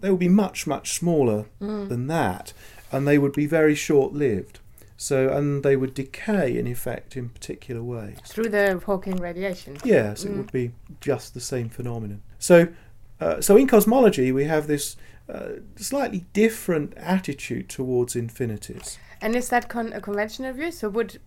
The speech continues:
Speaker 2: most cosmologists accept that these, uh, infinities exist, these actual infinities? Or is it
Speaker 1: I think there's a fair,
Speaker 2: controversial?
Speaker 1: there's a fair division. I think
Speaker 2: Yeah.
Speaker 1: probably cosmologists who come from particle physics,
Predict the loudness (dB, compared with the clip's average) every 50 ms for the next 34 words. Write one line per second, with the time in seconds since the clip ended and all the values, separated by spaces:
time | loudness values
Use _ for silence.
0 | -18 -14 -8 -6 -4 -4 -6 -8 -12 -18 -16 -14 -12 -8 -4 -2 -2 -2 -2 -2
1 | -4 -6 -8 -10 -16 -14 -14 -14 -14 -14 -16 -14 -14 -12 -8 -2 -2 -2 -2 -2
2 | -4 -6 -2 -2 -4 -4 -6 -10 -18 -18 -12 -8 -6 -4 -4 -4 -4 -6 -10 -14
3 | -20 -20 -20 -20 -20 -20 -20 -14 -10 -8 -8 -6 -6 -8 -8 -10 -10 -12 -10 -6
4 | -2 -2 -2 -4 -4 -10 -10 -8 -8 -8 -10 -8 -10 -10 -10 -8 -8 -8 -10 -12
5 | -12 -12 -12 -12 -12 -14 -16 -18 -18 -18 -18 -20 -20 -14 -8 -6 -4 -4 -4 -2
6 | -2 -2 -2 -2 -4 -8 -14 -18 -18 -18 -18 -10 0 4 4 6 6 6 4 6
7 | 8 10 10 10 10 8 6 6 8 10 10 12 12 10 10 8 4 2 0 0
8 | 2 4 6 6 6 4 2 6 8 8 10 8 8 6 6 6 6 6 6 2
9 | 0 0 -2 0 4 4 4 4 4 4 4 4 6 6 4 4 4 0 -4 -10
10 | -20 -20 -20 -20 -20 -20 -20 -20 -20 -20 -14 2 8 8 8 8 8 6 6 8
11 | 8 6 6 6 4 4 4 4 2 0 -2 2 2 2 2 2 -2 -4 -6 -4
12 | 0 2 2 2 2 -2 -4 -6 -6 -4 -2 0 2 2 2 0 -4 -6 -8 -12
13 | -16 -18 -14 -12 -10 -10 -10 -12